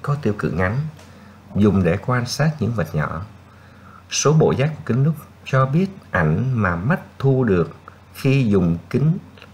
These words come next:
lớn gấp bao nhiêu lần so với ảnh mà mắt thu được khi quan sát trực tiếp vật mà không dùng kính.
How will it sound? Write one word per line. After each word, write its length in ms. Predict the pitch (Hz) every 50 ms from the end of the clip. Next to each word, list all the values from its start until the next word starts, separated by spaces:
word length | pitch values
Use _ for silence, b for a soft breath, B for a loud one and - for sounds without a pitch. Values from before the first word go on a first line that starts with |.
| - - -
lớn 440 | 110 110 113 127 143 170 170 156 147
gấp 240 | 180 190 - -
bao 300 | - 113 127 131 135 131
nhiêu 220 | 127 127 127 123 117
lần 320 | 98 90 82 82 80 76 73 - - B B B B B B B B -
so 360 | - - - 131 123 127 123
với 180 | 117 - 147 143
ảnh 520 | - - 76 - 73 101 110 107 101 92
mà 180 | 90 85 82 80
mắt 220 | 82 113 160 160 - - -
thu 160 | - 123 113
được 260 | 104 98 87 80 76 78 - B B B B B B B B B B - - B B B B B B B - - - - - - - - -
khi 340 | - - - 117 113 110 107 -
quan 260 | - 120 110 110 107
sát 240 | - - 123 131 143 - -
trực 200 | - 80 - -
tiếp 160 | 113 120 143 - - - - - - - - - -
vật 220 | - 80 76 76 - - - - -
mà 260 | 87 82 80 78 78
không 380 | - - - 117 107 104 98 95
dùng 200 | 95 80 71 69
kính. 180 | - 82 80